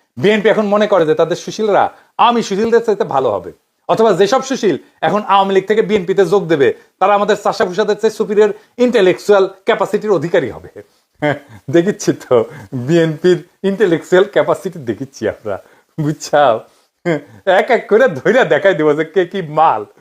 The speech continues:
বুঝছাও? হ্যাঁ, আমরা আম জনতা এটা কখনো মেনে নেব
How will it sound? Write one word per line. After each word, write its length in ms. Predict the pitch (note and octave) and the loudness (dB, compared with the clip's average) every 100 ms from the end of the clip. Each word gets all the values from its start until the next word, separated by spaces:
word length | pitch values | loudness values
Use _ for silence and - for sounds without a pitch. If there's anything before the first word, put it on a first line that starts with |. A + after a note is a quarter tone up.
| _ F3+ - | _ -18 -12
বুঝছাও? 440 | B3 - C3+ A#2 - _ _ _ - | -6 0 2 0 -4 _ _ _ 0
হ্যাঁ, 200 | C#3 D#3 - _ _ D3 | 2 2 -4 _ _ -4
আমরা 260 | D#3 E3 D3+ F#3+ | 0 0 2 0
আম 80 | F#3 | 0
জনতা 240 | D#3 C#3+ D3+ | -4 -2 -2
এটা 120 | E3 - | -4 -2
কখনো 240 | C#3+ D#3+ F3 | -4 -4 -8
মেনে 180 | D3 A2 | -8 -10
নেব 120 | F2 | -16